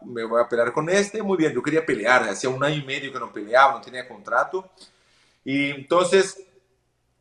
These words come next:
un día antes, dos días antes, el, el jueves, cruzo con él, justamente con Mike Cayo, justamente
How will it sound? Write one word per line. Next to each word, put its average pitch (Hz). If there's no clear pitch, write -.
un 139
día 156
antes, 165
dos 160
días 147
antes, 151
el, 123
el 120
jueves, 208
cruzo 190
con 170
él, 190
justamente 175
con 156
Mike 175
Cayo, 180
justamente 175